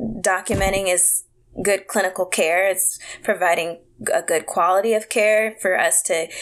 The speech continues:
keep track of progress, and it gets the content out of our brains and onto paper, so we're not carrying it. There's no way I can remember everything that we've talked about f-, between sessions. So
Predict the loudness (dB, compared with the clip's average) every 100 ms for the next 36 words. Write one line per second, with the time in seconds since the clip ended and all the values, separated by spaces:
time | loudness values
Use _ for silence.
0 | -10 -2 -2 0 0 -2 -4 -4 0 0
1 | 2 2 2 0 -2 -4 _ -20 -8 -2
2 | 0 2 0 -4 -6 -4 0 0 0 0
3 | 2 2 0 -4 -16 -6 0 2 0 -2
4 | -2 -4 -2 -2 0 0 0 0 2 0
5 | 0 -2 0 0 0 -2 -4 -4 -6 -8
6 | -12 -6 0 0 2 2 2 2 -2 -4
7 | -2 0 0 0 0 -2 -2 0 2 0
8 | 0 2 2 0 -4 -2 0 2 2 4
9 | 4 2 0 -4 -2 0 0 2 0 -2
10 | -4 -2 -2 -4 -8 -12 -4 -2 0 0
11 | -2 -2 -2 -2 0 0 0 -8 _ _
12 | -20 -8 -4 -4 -2 0 2 2 0 0
13 | -2 0 2 2 2 0